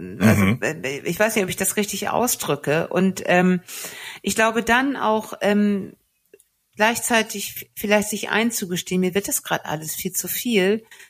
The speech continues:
Speaker 1: Und dann wirklich so den Dreh zu bekommen, ähm, was würde mir denn jetzt eigentlich gerade gut tun? So nach dem Motto, „Stopp, ich muss mich jetzt eigentlich auch mal um mich kümmern.“ Und das ist dann vielleicht,
Speaker 2: Ja.
Speaker 1: dass man, ähm, einen Gang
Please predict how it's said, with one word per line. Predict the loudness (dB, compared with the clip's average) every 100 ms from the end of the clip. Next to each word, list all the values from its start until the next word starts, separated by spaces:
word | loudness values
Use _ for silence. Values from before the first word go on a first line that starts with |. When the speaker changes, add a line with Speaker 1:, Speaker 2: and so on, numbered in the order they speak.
| _ _ _ _ _ _ _ _ _
Speaker 1:
Und | 2 4
dann | 4 4 2
wirklich | 0 -2 -2
so | 0
den | 2 0 0
Dreh | 2 2 2 0
zu | -4 -4
bekommen, | -6 2 4 4 2 -2 _ _ _ _
ähm, | 4 6 6 2
was | 0 0 4
würde | 4 6
mir | 6 6
denn | 4 4
jetzt | 2 0 -2
eigentlich | -4 -6 -6
gerade | -2 -2
gut | -4 -8 -8
tun? | -10 -12 -14 -18 _ _ _ _ _ _ _
So | 2
nach | 4 4
dem | 4
Motto, | 4 2 -2
„Stopp, | 2 4 4 0 -10 -12 _ _ -6
ich | 0
muss | 2 2
mich | -2
jetzt | -2 -2
eigentlich | -2 -2 -4
auch | -4 -4
mal | -2
um | 0
mich | 0 -2 -6
kümmern.“ | -10 -10 -10 -12 _ _ _ _ _ _ _ _ _ _ _ _ _
Und | 4 4
das | 4
ist | 2 4
dann | 4 4
vielleicht, | 4 4 4 4 0
Speaker 2:
Ja. |
Speaker 1:
dass | -4 -2
man, | 0 -2 -4
ähm, | -6 -4 -4
einen | -6 0
Gang | 0 0